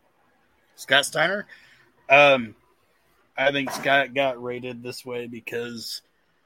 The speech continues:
um, um, W C W was doing the singles kind of push with him and having him work with Flair, and that's why he got rated where he was at.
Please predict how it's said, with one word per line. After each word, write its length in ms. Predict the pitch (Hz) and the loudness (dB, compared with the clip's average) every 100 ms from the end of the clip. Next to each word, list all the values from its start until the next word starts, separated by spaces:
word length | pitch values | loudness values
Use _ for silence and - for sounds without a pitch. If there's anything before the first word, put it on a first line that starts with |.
| _ _ _ - | _ _ _ -6
um, 500 | 120 117 110 98 85 _ _ _ _ _ _ _ _ _ _ _ _ _ _ _ _ _ _ _ _ _ _ _ _ _ - 120 | -2 0 -2 -6 -20 _ _ _ _ _ _ _ _ _ _ _ _ _ _ _ _ _ _ _ _ _ _ _ _ _ -4 -2
um, 300 | 110 104 104 | -2 -4 -8
W 320 | 120 123 117 | -6 -6 -10
C 140 | 127 | -10
W 440 | 120 117 113 110 107 | -8 -6 -6 -8 -8
was 240 | 110 104 | -12 -14
doing 460 | 104 117 113 113 110 | -8 -8 -6 -6 -6
the 380 | 107 104 101 | -6 -6 -8
singles 500 | - - 127 117 110 | -10 -8 -8 -8 -8
kind 220 | - 120 110 | -8 -8 -8
of 100 | - | -10
push 240 | 113 - | -10 -8
with 140 | 113 | -10
him 180 | 117 110 | -10 -10
and 300 | 107 101 101 _ - | -12 -16 -20 _ -6
having 240 | 117 113 | -4 -4
him 100 | 110 | -6
work 200 | 110 104 | -8 -10
with 120 | 101 - | -12 -16
Flair, 420 | - 107 110 104 _ _ _ _ _ | -10 -8 -8 -10 _ _ _ _ _
and 160 | 113 110 | -14 -14
that's 160 | 98 | -14
why 200 | 110 107 | -10 -8
he 40 | 104 | -8
got 300 | 107 104 101 _ _ _ _ _ _ _ _ _ 117 | -8 -8 -8 _ _ _ _ _ _ _ _ _ -10
rated 320 | 117 117 110 | -6 -6 -6
where 120 | 110 | -6
he 100 | 113 | -6
was 220 | 107 104 | -6 -4
at. 340 | 113 117 110 | 0 2 0